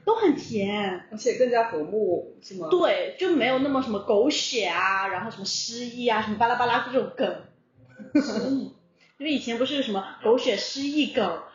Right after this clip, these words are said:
Speaker 1: 然后车祸梗，然后反正各种各种，那这，就对，就是有这一些。但是就是你要用，运用的好，其实还行，就是看嘛，就，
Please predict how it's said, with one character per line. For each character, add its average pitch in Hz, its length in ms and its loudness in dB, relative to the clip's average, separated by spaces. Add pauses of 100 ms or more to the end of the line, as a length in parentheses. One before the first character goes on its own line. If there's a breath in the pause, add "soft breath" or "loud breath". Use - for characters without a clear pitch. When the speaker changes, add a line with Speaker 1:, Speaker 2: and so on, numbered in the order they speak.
(120 loud breath)
Speaker 1:
然 196 100 -6
后 294 120 4
车 339 360 0
祸 359 380 4
梗， 190 260 -4 (300)
然 208 120 -6
后 233 60 -4
反 226 140 -6
正 240 140 -2
各 320 160 -2
种 196 100 0
各 233 100 2
种， 185 260 -2 (260)
那 262 100 -2
这， 262 160 -10 (320)
就 269 240 -6
对， 196 400 2
就 214 60 -14
是 208 80 -6
有 160 160 0
这 190 80 -2
一 175 100 0
些。 165 280 -4 (300)
但 339 120 2
是 311 220 -2
就 294 80 2
是 254 460 2
你 220 100 -2
要 277 240 2
用， 392 100 6 (140)
运 370 120 2
用 359 120 4
的 233 80 2
好， 165 140 -4
其 202 100 -10
实 202 80 -2
还 190 180 -4
行， 196 200 -8
就 285 80 2
是 302 60 0
看 349 260 0
嘛， 175 180 0
就， 262 160 0